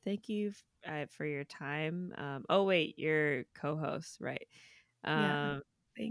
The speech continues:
Speaker 1: I felt like
Speaker 2: thanks.
Speaker 1: I was interviewing, but that was, like, a, that was, like, a
Speaker 2: <laughs>
Speaker 1: a really cool
Speaker 2: <laughs>
Speaker 1: interview, I thought. I enjoyed picking your brain about it, 'cause I'm
Speaker 2: Well,
Speaker 1: intrigued, you know?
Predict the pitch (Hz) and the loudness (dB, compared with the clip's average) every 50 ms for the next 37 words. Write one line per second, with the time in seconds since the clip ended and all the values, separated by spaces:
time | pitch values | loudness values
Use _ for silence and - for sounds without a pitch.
0 | 262 - 151 160 - 165 170 185 202 - 240 262 262 226 208 208 214 226 190 180 | -4 -4 -6 -4 0 2 2 2 2 2 2 2 2 2 2 2 2 2 2 0
1 | 156 156 151 156 156 165 165 180 208 220 247 269 269 285 285 269 254 247 240 226 | 0 0 0 0 0 0 2 4 4 4 4 2 -2 -2 -2 -2 0 0 -2 -2
2 | 226 _ - 185 196 208 208 220 277 262 240 208 202 - - - _ _ _ _ | -4 _ -6 -4 -4 -4 2 6 6 8 8 6 4 -2 -8 -18 _ _ _ _
3 | _ 277 220 165 170 175 175 233 175 - - 247 175 156 - - - 175 175 165 | _ 8 8 8 6 4 4 4 2 2 2 2 2 2 2 0 -2 -2 -2 -2
4 | 151 151 143 139 135 139 165 - - 143 139 143 143 135 - - _ - - - | 0 0 0 2 0 0 -2 -2 -4 -4 -2 -2 -2 -4 -4 -8 _ -12 -12 -12
5 | _ _ - _ _ _ _ _ _ _ _ - 147 147 147 151 156 151 160 156 | _ _ -20 _ _ _ _ _ _ _ _ -10 -6 -4 -2 -2 -2 -2 -2 0
6 | 156 160 - - 165 156 - - 156 151 147 139 - 135 135 139 147 143 131 135 | 0 0 0 -2 -4 -6 -4 -6 -6 -4 -4 -4 -6 -6 -6 -4 -4 -6 -4 -4
7 | 135 131 127 127 123 123 131 - - - 247 247 302 381 466 453 359 202 185 - | -4 -4 -4 -4 -4 -6 -8 -8 -2 0 4 6 8 8 8 8 6 4 4 4
8 | 330 - - 139 139 139 151 175 196 208 - - 190 185 180 185 196 208 240 277 | 4 4 6 4 4 4 2 0 0 -4 -6 -6 -4 -2 0 0 0 0 -2 -4